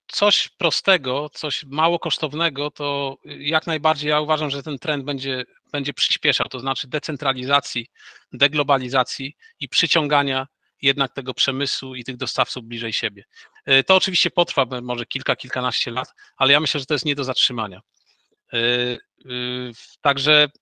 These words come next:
tutaj, wiesz, bardzo ciężko mi powiedzieć bez danych. Jeżeli to jest mało kosztowne, to może być całkiem apetyczny pomysł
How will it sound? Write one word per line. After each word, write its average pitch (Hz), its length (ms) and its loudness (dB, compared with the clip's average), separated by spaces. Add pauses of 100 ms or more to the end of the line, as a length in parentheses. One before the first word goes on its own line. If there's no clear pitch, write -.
(160)
tutaj, 170 380 2 (240)
wiesz, 151 360 2 (340)
bardzo 170 360 2
ciężko 180 300 2
mi 151 60 -4
powiedzieć 151 340 -6
bez 131 180 -4
danych. 107 400 -2 (200)
Jeżeli 135 260 0
to 160 80 0
jest 143 120 0
mało 185 220 6
kosztowne, 165 540 0
to 151 180 -6
może 147 220 -4
być 143 160 -12
całkiem 139 360 -2
apetyczny 131 580 -4
pomysł 98 420 -6